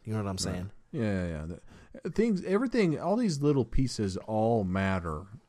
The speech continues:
Speaker 2: in, in building us who we are. But what are we building for, right?
Speaker 1: Mm,
Speaker 2: At
Speaker 1: that's
Speaker 2: the,
Speaker 1: it.
Speaker 2: at the, the end game, right? Which is eternity.
Speaker 1: Yeah.
Speaker 2: That's what, uh, I mean, everything, you, you could say these things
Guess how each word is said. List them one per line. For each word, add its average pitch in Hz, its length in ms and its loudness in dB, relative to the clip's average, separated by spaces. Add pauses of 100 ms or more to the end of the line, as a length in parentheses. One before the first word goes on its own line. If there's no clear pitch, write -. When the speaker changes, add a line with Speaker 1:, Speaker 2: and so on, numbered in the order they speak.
(380)
Speaker 2:
in, 95 280 -4
in 92 180 -6
building 87 540 -2
us - 280 -8 (140)
who 107 100 -2
we 92 160 0
are. 90 140 2
But 92 140 -2
what 117 180 2
are 160 40 2
we 160 140 0
building 113 400 0
for, 87 640 -4
right? 87 260 -4 (140)
Speaker 1:
Mm, 120 500 0
Speaker 2:
At 92 80 -6
Speaker 1:
that's 92 160 -2
Speaker 2:
the, 110 60 2
Speaker 1:
it. - 20 2
Speaker 2:
at 90 120 -4
the, - 80 -12 (180)
the - 80 -12
end 92 240 -2
game, 80 340 -8
right? 85 220 -6 (800)
Which 92 240 -8
is 85 120 -6
eternity. 85 580 -4 (1160)
Speaker 1:
Yeah. 98 200 -2 (640)
Speaker 2:
That's 120 380 0
what, 98 340 0
uh, 85 340 0
I 90 40 -2
mean, 98 160 2
everything, 131 520 2
you, 143 280 -4
you 190 240 0
could 143 140 0
say 135 260 4
these 113 240 0
things 101 480 0